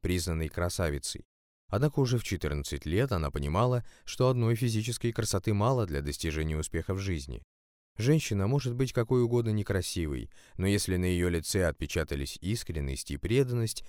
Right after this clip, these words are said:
все будут тянуться к ней. В пятнадцать лет Элеонору отправили в английский пансион, где девушка отточила свои манеры, научилась говорить по-французски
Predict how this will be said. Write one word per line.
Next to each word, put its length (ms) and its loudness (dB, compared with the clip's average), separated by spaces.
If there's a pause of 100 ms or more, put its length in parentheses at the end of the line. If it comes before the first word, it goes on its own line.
(140)
все 380 2
будут 300 0
тянуться 440 -2
к 100 -14
ней. 200 -6 (640)
В 60 -14
пятнадцать 520 2
лет 300 2
Элеонору 460 4
отправили 480 4
в 80 2
английский 480 0
пансион, 600 0 (260)
где 200 0
девушка 460 2
отточила 480 0
свои 300 0
манеры, 580 -2 (260)
научилась 480 0
говорить 300 0
по-французски 920 -2